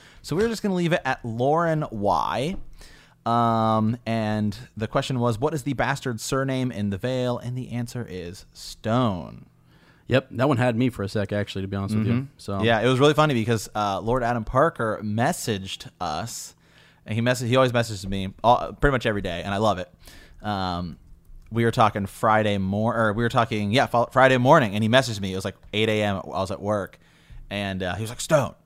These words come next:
Speaker 1: and I was like, "Correct, but someone beat it to you." He was like, "What?"
Speaker 2: What?
Speaker 1: <laughs> He was like, "I demand a trial by combat."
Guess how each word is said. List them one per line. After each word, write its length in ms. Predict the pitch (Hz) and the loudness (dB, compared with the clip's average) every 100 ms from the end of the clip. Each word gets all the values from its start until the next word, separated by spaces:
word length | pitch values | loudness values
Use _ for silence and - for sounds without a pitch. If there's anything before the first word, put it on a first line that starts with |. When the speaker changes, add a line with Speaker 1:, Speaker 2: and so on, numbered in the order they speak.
| _ - - | _ -20 -10
Speaker 1:
and 120 | 104 | -6
I 60 | 98 | -6
was 140 | 98 | -6
like, 260 | 82 - - | -10 -12 -12
"Correct, 420 | 101 113 104 - | -4 -2 -2 -6
but 120 | - | -12
someone 240 | 104 92 | -10 -10
beat 220 | 95 85 85 | -10 -10 -10
it 100 | - | -12
to 100 | - | -18
you." 100 | 104 | -10
He 100 | 110 | -4
was 80 | 110 | -4
like, 100 | - _ _ _ _ | -6 _ _ _ _
"What?" 500 | 123 104 92 113 156 208 - - - | -12 -10 -4 6 6 6 -12 -10 -2
Speaker 2:
What? 140 | - - - 330 247 | 6 10 12 12 10
Speaker 1:
<laughs> 20 | - | 6
He 140 | 285 | 8
was 380 | 254 - 254 202 | 8 10 8 8
like, 160 | 180 - | 2 6
"I 180 | 127 151 | 6 6
demand 520 | 139 127 123 127 120 | 4 2 4 4 2
a 40 | 117 | -2
trial 540 | - 110 117 107 101 - - | 2 4 6 6 2 -8 0
by 160 | 117 107 | 4 4
combat." 600 | - 90 104 131 - | 2 -4 -4 -6 -8